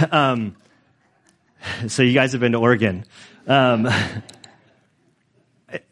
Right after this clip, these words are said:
I couldn't quite put my finger on what was going on up there. I'm not sure that I can still, even to this day, put my finger on it, but we found ourselves in the middle of Oregon at some rest stop,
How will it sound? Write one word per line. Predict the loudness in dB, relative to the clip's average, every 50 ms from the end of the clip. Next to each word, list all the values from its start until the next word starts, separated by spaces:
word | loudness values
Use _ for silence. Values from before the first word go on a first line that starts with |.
| _ 0
I | 0 0 0
couldn't | 0 2 2 4 4 4 2 0
quite | 2 0 0 2 2
put | 0 0 2
my | 2 0
finger | 0 -2 -2 -2 0 0 2 4 4 4 4 4
on | 4 4 4 4 2 0 -2 -4
what | -2 0 0 2 2
was | 2 0 0 2
going | 2 2 4 4 4 2
on | 2 2 2
up | 2 2
there. | 2 2 2 2 2 -2 _ _ _ _ _ _ _ _ _ _ _ _ _ _ _ _ _ _ _ _ _ _ _ _ _ _ _ _ _ _ _ _ _ _ _ _ -4
I'm | 0 2 4
not | 4 4 2 2
sure | 0 2 2 4
that | 6 6
I | 4 4
can | 2 2 2 2 2 0 -2 -6 _ _ _ _ _ _ _ _ _ _ _ _ -20 -20 _ _ _ _ _ _ -14
still, | -10 -8 -6 -4 0 2 4 4 6 6 4 2
even | 2 2 0 -2
to | 0 0
this | 0 0 0 0
day, | 0 0 0
put | -2 -2 -2
my | -2 -2
finger | 0 0 -2 0 2 0
on | 2 2 0
it, | 0
but | 0 2
we | 2 2
found | 2 2 0 2 2 2 2
ourselves | 2 2 2 2 2 2 2 2 0
in | 0 -2 0
the | 2 4
middle | 4 4 6 6 6 4
of | 2 2
Oregon | 2 2 2 2 2 0 0 0
at | 0 0 0 -2 -4 -12 -6
some | -2 -2 0 0 2 2
rest | 2 2 0 -2
stop, | -8 -6 -2 0 2 2 0 -2 _